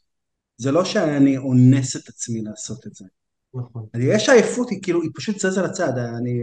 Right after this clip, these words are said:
Speaker 1: מקבל מה שנקרא second wind, אני מקבל אנרגיה נוספת, ואני דופק את הדבר הזה עד הסוף. יכול להיות שאני אקום לבוקר, אבטל את הפגישות למחרת, כן? אני אלך לנוח, אני אקח לי את המנוחה שלי,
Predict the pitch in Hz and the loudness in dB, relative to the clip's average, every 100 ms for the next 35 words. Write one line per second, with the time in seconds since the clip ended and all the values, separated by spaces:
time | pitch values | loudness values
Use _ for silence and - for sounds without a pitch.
0 | 120 120 - 135 143 139 139 139 127 - | -6 -8 -8 -6 -6 -6 -8 -6 -6 -4
1 | 170 - 151 127 160 135 110 - _ _ | -6 0 2 2 2 2 0 -6 _ _
2 | _ - 120 113 127 151 170 - - - | _ -8 -6 -4 -2 -2 -2 -4 -16 -6
3 | 147 139 196 190 165 135 202 208 180 127 | 2 6 8 6 4 2 0 -2 -4 -6
4 | 117 117 127 185 202 196 185 180 175 175 | -6 -6 -8 -8 -4 0 0 2 0 -2
5 | - 254 202 - _ _ _ _ - 175 | -2 0 0 -6 _ _ _ _ 2 2
6 | 190 175 175 190 185 170 208 214 175 147 | 4 4 4 2 2 2 0 0 -2 -2
7 | 196 190 190 - 156 185 165 156 160 165 | -4 -4 -6 -6 -6 -4 -2 0 0 2
8 | 180 165 127 160 180 202 143 123 139 170 | 2 2 0 -2 -2 0 0 0 0 -4
9 | - 135 123 120 117 117 113 160 170 165 | -6 0 2 2 0 -6 -4 -6 -4 -2
10 | 135 123 127 123 139 175 | 0 0 -2 -4 -2 -2